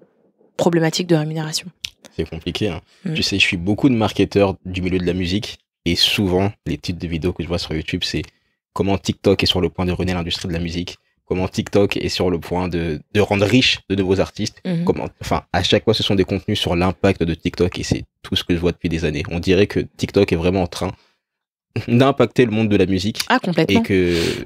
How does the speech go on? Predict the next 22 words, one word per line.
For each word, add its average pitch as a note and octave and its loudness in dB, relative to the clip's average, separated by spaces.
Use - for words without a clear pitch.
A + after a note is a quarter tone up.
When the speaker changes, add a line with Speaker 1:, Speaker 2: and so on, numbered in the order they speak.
Speaker 2:
ouais, - -2
il - -8
va F2 -6
falloir - -10
compter F2 -10
sur, D2 -6
sur F2 -6
cette - -6
plateforme. G2 -4
Speaker 1:
Bah, E3+ 0
c'est D#3+ 0
surtout - 2
que - -4
c'est E3+ 2
le D#3 6
nouveau E3 4
concurrent F#3+ 0
aujourd'hui, D#3 0
hein, C#3 -6
ton - 0
Speaker 2:
Des A2 4
labels ? G#2 2